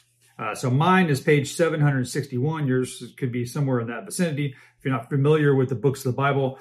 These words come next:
Psalms is, uh, the longest book, and it's actually in the, roughly in the middle of the Bible, and we're in the Old Testament.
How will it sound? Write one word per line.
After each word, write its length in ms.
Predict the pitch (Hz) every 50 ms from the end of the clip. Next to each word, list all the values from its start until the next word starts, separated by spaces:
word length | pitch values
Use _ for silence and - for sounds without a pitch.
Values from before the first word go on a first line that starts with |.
| - - _
Psalms 520 | - - - 147 147 147 147 147 131 123 -
is, 380 | - 135 131 131 123 117 120
uh, 200 | 131 123 120 113 107
the 80 | 123
longest 440 | 120 131 151 185 202 160 123 - -
book, 200 | 131 123 117 -
and 80 | 120 113
it's 80 | -
actually 340 | 165 156 151 - 143 123 131
in 140 | 156 160 147
the, 260 | 131 127 123 120 127 - -
roughly 380 | - 156 180 170 175 156 156 151
in 80 | 139
the 60 | 127 123
middle 440 | 120 127 135 147 156 151 151 147
of 140 | 135 127 110
the 80 | 131 127
Bible, 400 | 110 98 123 107 110 104 107 101
and 240 | 104 120 127 127 123
we're 140 | 127 123
in 80 | 127 127
the 120 | 123 123
Old 220 | 127 139 143 131 -
Testament. 420 | 131 113 - - 101 90 85 -